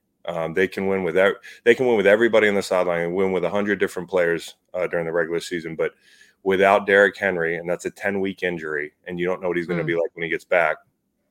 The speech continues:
Speaker 1: You know, weight bearing, it's a bone. It's hard for me, as much as I love them,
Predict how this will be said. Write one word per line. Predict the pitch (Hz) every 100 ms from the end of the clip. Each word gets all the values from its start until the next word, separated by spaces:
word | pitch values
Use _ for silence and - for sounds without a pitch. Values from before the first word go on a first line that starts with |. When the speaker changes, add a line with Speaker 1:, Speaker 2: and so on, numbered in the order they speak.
| _
Speaker 1:
You | 95
know, | 82
weight | 73 85 87
bearing, | 87 85 82 82 82
it's | -
a | 85
bone. | 73 85 82 82 80 82 _ _ _ _ _ _ _ _ _ _ _
It's | 104 -
hard | - 123 135
for | - 123
me, | 127
as | 113
much | 104 110
as | 113
I | 104
love | 101 110 98
them, | 95 87 90